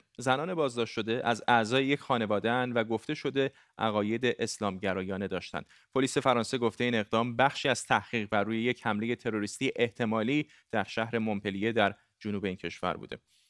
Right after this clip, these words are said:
نیلوفر پور ابراهیم، همکارم از وین، با ماست. نیلوفر، فرانسه با حملات این چنینی به خصوص در جنوبش کم و بیش آشنا هست. چه جزئیات بیشتری می‌دونیم در مورد نقشهٔ این گروه؟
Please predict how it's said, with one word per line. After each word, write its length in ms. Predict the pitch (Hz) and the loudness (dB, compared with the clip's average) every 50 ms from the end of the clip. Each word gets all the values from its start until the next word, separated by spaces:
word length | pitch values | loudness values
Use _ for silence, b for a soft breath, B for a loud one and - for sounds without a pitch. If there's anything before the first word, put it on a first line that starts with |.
| _ _ _ - | _ _ _ -4
نیلوفر 340 | 113 110 107 - 120 120 | -2 2 4 4 4 4
پور 180 | 117 - 123 110 | 4 2 0 0
ابراهیم، 300 | 107 101 110 107 113 120 | 0 2 2 0 0 2
همکارم 440 | 127 107 101 - 117 113 110 110 110 | 0 0 0 2 2 2 2 2 2
از 280 | 107 107 98 - - | 2 0 0 -2 0
وین، 640 | 107 107 98 101 113 117 110 107 107 117 139 156 143 123 | 0 0 0 0 -2 -2 0 2 4 4 2 2 0 0
با 140 | 117 110 | 0 0
ماست. 360 | 107 107 107 104 107 - - 120 | 2 2 0 0 -2 -2 -4 -6
نیلوفر، 340 | 123 123 117 - 120 113 | -6 -4 -2 0 0 0
فرانسه 560 | 110 - - 120 113 110 107 104 - - 127 123 | 0 2 2 2 2 2 0 -2 -2 -2 0 2
با 160 | 123 117 107 | 4 2 2
حملات 540 | 110 110 107 107 107 104 107 117 123 - - | 4 2 2 4 4 4 4 2 2 2 2
این 400 | 127 120 120 117 110 85 117 110 | 4 4 4 4 4 2 -2 -4
چنینی 400 | - 113 107 104 104 107 113 120 | -4 -2 -2 -2 0 -2 -2 -2
به 100 | 117 110 | -2 -2
خصوص 320 | - 107 101 - 117 - | -4 -4 -8 -8 -4 0
در 120 | - 110 | 2 0
جنوبش 560 | 107 98 - 101 104 113 113 123 117 - - - b b b b b b b | 0 0 -4 -4 -4 -2 0 0 -2 -2 -6 -14 b b b b b b b
کم 220 | - - 110 98 104 | -2 0 0 2 2
و 60 | 98 | 0
بیش 200 | 120 123 - - | 0 0 0 4
آشنا 460 | 87 113 107 - - 110 110 123 131 | 4 4 4 4 2 2 4 4 4
هست. 420 | 127 127 117 113 107 - - - - | 4 4 4 4 2 0 -4 -10 -6
چه 180 | - - 147 | -4 -2 -2
جزئیات 440 | 143 - 151 135 117 127 135 135 - | 0 2 0 2 4 4 2 2 2
بیشتری 380 | 135 123 117 - - 135 135 139 | -2 -4 -4 0 0 0 2 0
می‌دونیم 320 | 135 127 127 127 127 120 | -2 -4 -4 -4 -2 2
در 160 | 117 117 113 | 4 4 4
مورد 320 | 107 107 110 107 117 113 117 | 4 2 0 0 0 2 4
نقشهٔ 560 | 117 120 117 110 107 110 104 - - - 120 | 6 6 6 6 6 4 2 2 0 -2 0
این 340 | 113 113 104 87 110 104 95 | 0 0 0 -2 -4 -8 -10
گروه؟ 320 | - 123 101 95 104 - | -8 -8 -6 -6 -8 -10